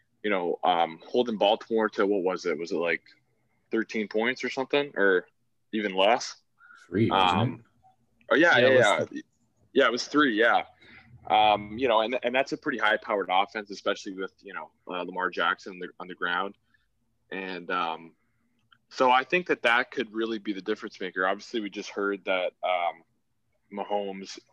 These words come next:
Speaker 1: has been cleared to play. Uh, he's passed the, the concussion protocol, so, you know, that's a huge difference. Um, I don't know, man. Th-, this is gonna be a really, I think this is gonna be a really close game. Um, you know,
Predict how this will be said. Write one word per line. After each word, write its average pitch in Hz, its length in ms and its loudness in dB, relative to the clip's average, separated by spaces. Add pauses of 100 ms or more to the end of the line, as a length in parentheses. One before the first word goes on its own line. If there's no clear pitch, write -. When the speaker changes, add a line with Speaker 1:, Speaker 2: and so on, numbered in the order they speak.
Speaker 1:
has 101 240 0
been 101 160 -8
cleared 104 360 -2
to 95 80 -6
play. 101 460 0 (500)
Uh, 92 120 -8
he's 98 180 -10
passed 95 420 0
the, 82 380 0
the 90 200 -2
concussion 101 440 -4
protocol, 107 500 -2
so, 87 340 -6 (380)
you 107 100 -4
know, 95 60 0
that's 101 240 0
a 104 40 -8
huge 95 320 -8
difference. 107 560 -4 (720)
Um, 87 520 -2 (840)
I 143 60 0
don't 151 100 4
know, 131 160 2
man. 104 220 -2
Th-, 113 120 -2
this 131 220 -2
is 160 80 -2
gonna 139 220 0
be 131 160 2
a 107 40 4
really, 110 680 0 (280)
I 113 120 4
think 147 120 2
this 131 120 -4
is 120 60 -8
gonna 120 120 -4
be 117 80 2
a 104 40 -2
really 107 220 4
close 110 300 0
game. 104 380 -4 (480)
Um, 90 500 0 (360)
you 104 120 -4
know, 90 400 -6